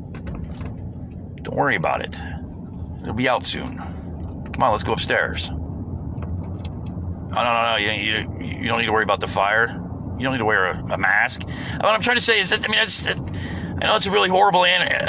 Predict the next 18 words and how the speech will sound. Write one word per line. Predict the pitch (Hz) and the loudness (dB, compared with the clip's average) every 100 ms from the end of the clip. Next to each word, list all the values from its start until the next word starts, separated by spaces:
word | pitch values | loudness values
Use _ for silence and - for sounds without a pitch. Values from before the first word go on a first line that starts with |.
| - | 2
analogy, | 165 175 208 175 143 | 2 6 6 6 4
but, | 147 165 | 2 4
I | |
mean, | 170 | 4
that's | 170 175 | 2 2
basically | 202 214 202 190 170 | 2 2 2 2 0
wh-, | - - - - - | -2 -4 -2 0 2
what | 190 | 2
he | 190 | 4
did. | 226 180 | 4 4
He | 131 | 4
led | 185 | 4
us | 175 | 2
into | 175 | 2
a | 165 | 2
burning | 135 196 208 | 4 4 2
fucking | - 214 208 196 | 2 2 4 2
building. | 233 247 151 | 4 4 2